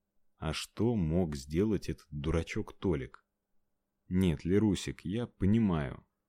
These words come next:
это никому приятно не будет.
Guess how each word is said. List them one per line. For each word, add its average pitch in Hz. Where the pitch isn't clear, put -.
это 104
никому 101
приятно 82
не 80
будет. 92